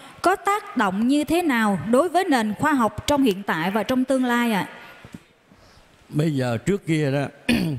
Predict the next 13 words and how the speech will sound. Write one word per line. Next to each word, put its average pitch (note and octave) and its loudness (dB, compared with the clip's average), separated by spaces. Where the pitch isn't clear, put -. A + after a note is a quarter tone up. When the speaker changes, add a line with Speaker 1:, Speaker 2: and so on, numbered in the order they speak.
Speaker 2:
trước F#3 2
kia D#3 -2
mà A#2 0
Thiền B2+ -4
Tông B2+ -4
nó D3 -2
chưa C#3 -2
rời A2+ -4
đó, A2 -2
thì B2 -2
khoa D#3 -2
học A#2+ -4
vẫn B2+ -2